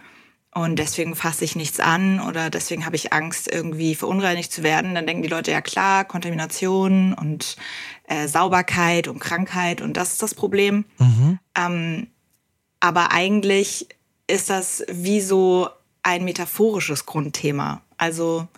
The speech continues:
Speaker 1: weil das Erbrechen an sich und dieses,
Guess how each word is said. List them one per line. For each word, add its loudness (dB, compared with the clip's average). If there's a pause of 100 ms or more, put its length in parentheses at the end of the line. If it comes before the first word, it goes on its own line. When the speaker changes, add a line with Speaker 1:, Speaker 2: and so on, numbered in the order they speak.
(340)
Speaker 1:
weil 0
das -2
Erbrechen 0
an -2
sich 4
und -2
dieses, 0